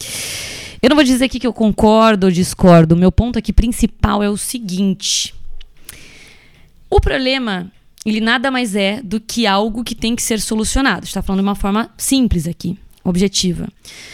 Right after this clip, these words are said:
E ele pode ser complexo ou ele pode ser simples, né? É,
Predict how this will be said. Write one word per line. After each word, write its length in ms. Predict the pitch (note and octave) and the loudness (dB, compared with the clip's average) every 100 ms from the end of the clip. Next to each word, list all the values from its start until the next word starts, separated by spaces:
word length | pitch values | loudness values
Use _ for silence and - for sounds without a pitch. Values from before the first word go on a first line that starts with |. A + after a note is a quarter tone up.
| - - | -18 -2
E 80 | A3 | 0
ele 120 | B3+ | 2
pode 240 | A#3+ A3+ | 2 0
ser 100 | - | -4
complexo 720 | G#3 C4+ D4+ B3 A3 - - - | -8 -8 -2 0 0 -4 -10 -4
ou 60 | |
ele 100 | E4+ | -2
pode 220 | - - | -2 -4
ser 120 | - D5 | -4 -4
simples, 640 | - - C#4 E3+ - - - | -4 -2 0 -2 -6 -14 -12
né? 280 | B3 G3+ G3 | -6 -6 -4
É, 180 | F#3+ | -2